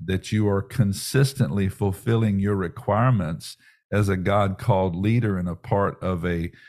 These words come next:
fellowship of believers who it's, who have joined up voluntarily. We're a part of a voluntarily cooperative fellowship, but you still have to check the boxes at the end of the year.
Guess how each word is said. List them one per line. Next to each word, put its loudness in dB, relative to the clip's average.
fellowship 2
of -4
believers 2
who 2
it's, 0
who 4
have 2
joined 4
up 0
voluntarily. 0
We're 0
a -2
part 0
of -2
a 0
voluntarily -2
cooperative -4
fellowship, -2
but 0
you 4
still 4
have 4
to 2
check 0
the 0
boxes 0
at -4
the 2
end 4
of 2
the 2
year. 0